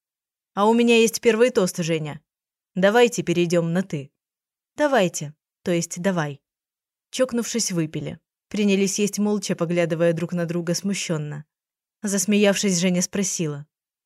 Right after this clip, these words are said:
"Почему молчишь? Смотри, сейчас новый милиционер родится. Знаешь такую примету?" "Да ну, зачем нам еще один милиционер? Скажи лучше, что это за чудо у тебя такое?"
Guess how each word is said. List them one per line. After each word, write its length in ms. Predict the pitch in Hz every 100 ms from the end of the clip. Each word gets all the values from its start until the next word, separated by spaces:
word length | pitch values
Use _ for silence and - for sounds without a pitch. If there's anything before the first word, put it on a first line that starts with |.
| _ _ -
"Почему 360 | 220 254 247
молчишь? 600 | 233 214 208 180 156 - _ _ _ _
Смотри, 420 | - 233 240 247
сейчас 360 | 254 190 202 196
новый 220 | 214 196
милиционер 640 | 196 196 196 220 220 175 165
родится. 580 | 170 160 151 - 156 - _ _
Знаешь 380 | 220 202 247 269
такую 340 | - 196 190 170
примету?" 560 | 185 185 151 - 139 _ _ _ _ _ _ _ -
"Да 280 | 175 208
ну, 280 | 226 185 156 - _
зачем 440 | 185 208 202 233
нам 140 | 214 190
еще 260 | 196 -
один 240 | 190 175 180
милиционер? 720 | 180 185 208 202 190 151 - _ _ _ _ _ _
Скажи 400 | - 247 233 269
лучше, 380 | 226 - 226 - _
что 200 | - 247
это 160 | 247 240
за 120 | 262
чудо 300 | 262 240 175
у 60 | 160
тебя 240 | 170 165
такое?" 480 | 165 165 160 151